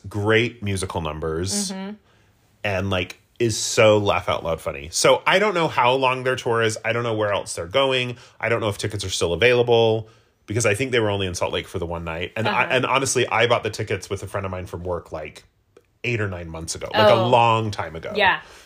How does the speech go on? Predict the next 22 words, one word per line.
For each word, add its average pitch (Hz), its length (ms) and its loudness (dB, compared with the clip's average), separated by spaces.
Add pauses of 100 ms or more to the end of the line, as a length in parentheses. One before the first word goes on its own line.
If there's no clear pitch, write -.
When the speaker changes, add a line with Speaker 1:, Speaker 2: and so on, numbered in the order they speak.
Speaker 1:
So 131 220 4
I 156 120 6
don't 160 140 2
know 135 180 6
Speaker 2:
<clears throat> - 20 2
Speaker 1:
how, 120 340 2
so - 140 -2
this 135 180 -2
might 151 140 0
be 117 80 -2
a 110 40 0
horrible 104 340 2
recommendation 90 540 -6
'cause 87 120 -10
I 85 100 -6
don't 76 120 -8
know 85 120 -8
how 82 400 -6 (360)
readily 98 480 -2
accessible 98 580 -6
it 113 60 -2
is. 127 400 -4